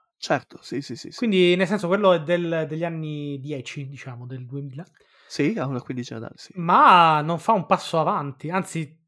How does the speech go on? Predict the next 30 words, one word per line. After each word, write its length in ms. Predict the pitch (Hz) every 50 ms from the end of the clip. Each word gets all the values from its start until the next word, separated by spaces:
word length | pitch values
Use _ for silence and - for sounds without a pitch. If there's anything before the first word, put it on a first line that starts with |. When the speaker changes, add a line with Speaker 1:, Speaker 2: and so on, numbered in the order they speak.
| _ _ _ _ _ _ _ -
Speaker 2:
sotto 300 | - - - 180 180 -
molti 180 | 170 202 202 190
aspetti, 380 | 175 - - 196 196 170 160 175 415
eh, 320 | - 165 151 147 135 - _ _
peggiora 640 | - 165 156 143 127 151 165 165 151 143 139 135 135
la 100 | 131 127
situazione. 640 | - - - 143 - - - 147 139 127 - _ _ _ _ _ _ _ _ _ _ _ _
Speaker 1:
Sì, 360 | _ - - - - 143 175 196
quello 320 | 143 143 139 135 127 123
Speaker 2:
Eh, 100 | 131 131 127 127
Speaker 1:
sicuro. 640 | 127 127 131 - - 202 220 226 190 175 143 - _ _ _ _ _ _ _ _ _ _ _ -
Speaker 2:
di, 360 | 151 147 170 196 190 185 -
Speaker 1:
Ehm, 0 |
Speaker 2:
del, 280 | 190 190 196 208 170 156 - - -
sia 200 | - - 254 240
di 80 | 196 190
Conan 460 | - 196 190 185 196 196 202 196 185
che 140 | - - 165
di 80 | 151 147
tutti 280 | 143 160 - - 160
gli 80 | 139 143
altri 480 | 143 147 139 - - 139 135 131 131 _ _ _
personaggi, 720 | _ 151 131 - - 135 120 117 123 123 117 - 123 120 - _ _
eh, 100 | - 151
a 340 | 135 127 123 123 120 120 120 123
livello 300 | 135 135 139 135 131 127
proprio 240 | - 143 139 143
di, 340 | 127 123 131 127 127 135 - _ _ _ _
eh, 640 | - 147 135 131 127 127 123 123 123 120 123 131 _ _ _ _ _ _ _ _ _ _ _ _ _ _ _ _ _ _ _ _ _ _ _ _ _
sesso. 680 | _ - - 165 151 - - - - 139 127 - _